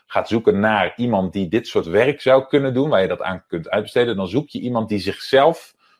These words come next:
een closer noemt. En dit is een hele belangrijke. Daar heb ik het zelf lang over gedaan voordat ik deze, eh, deze mensen kon vinden. Eh,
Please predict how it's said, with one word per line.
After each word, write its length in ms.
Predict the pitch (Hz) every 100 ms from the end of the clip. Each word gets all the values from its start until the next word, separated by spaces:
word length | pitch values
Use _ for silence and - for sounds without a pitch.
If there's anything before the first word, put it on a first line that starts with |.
| _
een 240 | 120 113 -
closer 680 | - 143 135 107 90 80 76 -
noemt. 640 | 87 95 87 69 - - _ _ _ _
En 120 | -
dit 160 | 101 127
is 100 | 139
een 100 | 139
hele 260 | 135 135
belangrijke. 580 | 117 90 76 73 - -
Daar 140 | 98 104
heb 100 | 113
ik 80 |
het 80 | -
zelf 240 | - 120 98
lang 260 | 110 139
over 220 | 135 123
gedaan 440 | 113 110 113 131 156 _ _ _
voordat 280 | - 117 117
ik 120 | 104
deze, 640 | 110 110 104 104 101 101 _ _
eh, 220 | 87 87
deze 240 | 95 92
mensen 480 | 92 101 101 92 85 - _
kon 280 | 101 90 80
vinden. 680 | - 82 113 95 82 139 - _ _ _ _
Eh, 120 | _